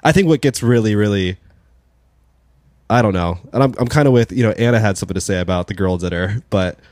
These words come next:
like, I'm kinda on board with her in a little way in that, like, all right, so yeah, there's this thing called the girl dinner that all these, like, TikTok teens are doing 'cause they're having fun.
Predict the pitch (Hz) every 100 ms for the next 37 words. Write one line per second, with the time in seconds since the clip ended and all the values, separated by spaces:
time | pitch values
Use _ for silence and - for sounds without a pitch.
0 | _ _ _ 107 98 95 - _ _ -
1 | 123 151 135 120 110 110 110 107 104 98
2 | - - 104 104 _ _ _ _ _ _
3 | _ - 123 113 113 101 101 98 98 -
4 | 98 92 - _ _ _ _ _ _ _
5 | 113 120 101 - - 117 110 107 - 139
6 | 156 151 139 - _ _ _ _ _ _
7 | _ - 127 143 135 127 151 139 135 110
8 | 120 120 120 113 110 104 104 104 104 107
9 | 107 104 - 107 117 104 117 104 98 95
10 | 95 101 101 95 98 95 98 95 101